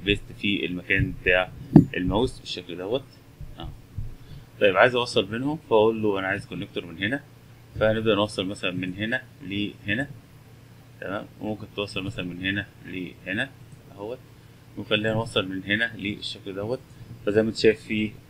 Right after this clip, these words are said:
آه، تقاطع هنا. هبدأ اعمل سيلكت على العنصر دوت، وبعد كده هقول له انا عايز اخش في الخصائص بتاعة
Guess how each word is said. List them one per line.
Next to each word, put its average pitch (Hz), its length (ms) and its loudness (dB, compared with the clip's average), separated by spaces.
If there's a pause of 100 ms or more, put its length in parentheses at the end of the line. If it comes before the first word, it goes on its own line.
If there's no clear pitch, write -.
آه، 90 300 0
تقاطع 104 340 2
هنا. 120 260 0 (1600)
هبدأ 127 200 12
اعمل 127 160 12
سيلكت 110 360 4
على 107 320 12
العنصر 104 380 2
دوت، 117 540 4 (220)
وبعد 101 260 2
كده 104 220 2
هقول 101 360 6
له 98 240 0
انا 90 100 0
عايز 95 300 0
اخش - 320 -4
في 98 300 2 (520)
الخصائص 95 640 2
بتاعة 92 240 2